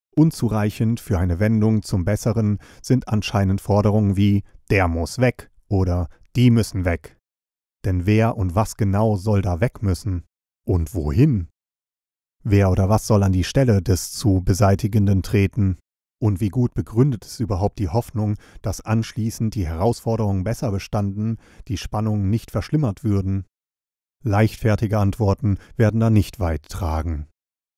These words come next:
Besser sollten wir den Übeln unseres Landes auf den tiefsten Grund gehen und dort Heilungsversuche unternehmen, wo wirklich jener Eiter entsteht,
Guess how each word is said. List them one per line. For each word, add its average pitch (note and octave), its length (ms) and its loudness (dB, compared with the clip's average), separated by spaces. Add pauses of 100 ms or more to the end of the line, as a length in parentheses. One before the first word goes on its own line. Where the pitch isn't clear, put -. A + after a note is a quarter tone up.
(180)
Besser C3+ 280 0
sollten G#2+ 340 2
wir G2+ 80 2
den F#2 160 0
Übeln B2 400 0
unseres G2+ 420 -4
Landes A2 400 0
auf A2 220 -4
den F2 180 -2
tiefsten C#3+ 480 -6
Grund A#2+ 320 2
gehen A#2 320 0 (240)
und F2 220 -2
dort B2+ 320 0
Heilungsversuche G#2+ 720 -2
unternehmen, G2 480 -2 (200)
wo G2 200 -2
wirklich A2+ 400 -2
jener A#2 360 0
Eiter A2 320 -2
entsteht, G#2 520 -6